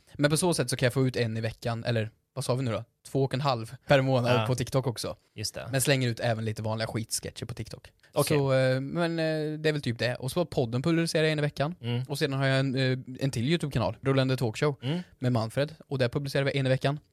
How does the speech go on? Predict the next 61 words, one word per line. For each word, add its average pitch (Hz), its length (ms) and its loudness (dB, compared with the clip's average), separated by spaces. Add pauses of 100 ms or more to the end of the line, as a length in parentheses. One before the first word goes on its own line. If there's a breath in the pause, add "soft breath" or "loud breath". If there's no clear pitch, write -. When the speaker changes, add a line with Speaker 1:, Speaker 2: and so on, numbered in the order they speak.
(120 soft breath)
Speaker 1:
Så - 180 -2
det 139 200 2
är 143 40 4
ju, 135 420 2
ja, 165 120 -2
men 170 100 -2
säg 196 260 4
fem 160 340 2
publiceringar 123 760 0 (100)
i, 143 100 -12 (360)
i 131 200 0
veckan, 143 520 -4 (140)
<laughs> - 100 -16
Speaker 2:
Ja, 160 100 -2
Speaker 1:
blir 147 100 6
Speaker 2:
det, 170 60 6
Speaker 1:
det 165 80 2
då. 131 80 0
Speaker 2:
det 139 80 2
låter 165 300 4
ju 165 40 4
inte 139 200 0
som - 140 -2
att 131 80 0
du - 60 0
är 120 40 2
så 120 120 -2
lat. 120 440 0
Speaker 1:
Nej, 151 140 8
då 170 80 8
är 170 100 12
jag 208 80 12
kanske 214 200 12
inte, 214 380 10
Speaker 2:
<laughs> - 20 8
Speaker 1:
då 196 60 10
är 185 80 12
jag 175 120 10
inte 220 120 2
så 180 80 6
lat. 135 380 6
Speaker 2:
Nej. 131 240 6
Speaker 1:
Men 156 80 6
det 170 100 4
låter, 156 420 2
som 175 200 4
YouTuber, 156 560 4
då 151 80 2
låter 151 260 2
det 139 40 2
lat 139 400 4
att 123 140 -4
bara 127 240 2
publicera 123 400 -2
två 127 280 -2
till 123 120 -4
tre 123 160 -4
gånger 120 360 -2
i 139 40 2
månaden. 131 560 2
Speaker 2:
Mm. 113 240 -2